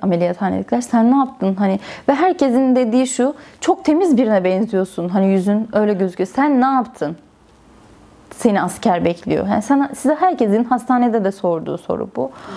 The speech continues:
Orada da sorduğu soru bu. Gene orada da aynı şekilde anlatırken bayıldım. Yani ben hiçbir şey yapmadım. Biz suçlu <laughs> değiliz. Bunları söylerken ameliyathanede bana, "Ameliyattan sonra doktor serviste kalması gerekiyor." demiş.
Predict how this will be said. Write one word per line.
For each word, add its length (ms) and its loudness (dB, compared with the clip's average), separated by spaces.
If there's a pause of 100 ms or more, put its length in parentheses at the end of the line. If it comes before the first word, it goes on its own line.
(220)
Orada 280 2
da 60 4
sorduğu 420 -2
soru 320 -2
bu. 140 0 (500)
Gene 200 2
orada 300 2
da 80 4
aynı 260 2
şekilde 260 0
anlatırken 680 -2
bayıldım. 420 -2
Yani 340 0
ben 200 2
hiçbir 220 -2
şey 160 2
yapmadım. 540 -2
Biz 180 0
suçlu 320 0
<laughs> 20 4
değiliz. 440 0 (580)
Bunları 260 4
söylerken 520 2
ameliyathanede 600 -2
bana, 160 -4 (300)
"Ameliyattan 640 2
sonra 540 0 (340)
doktor 300 2
serviste 500 -2
kalması 400 -4
gerekiyor." 440 -2
demiş. 400 -4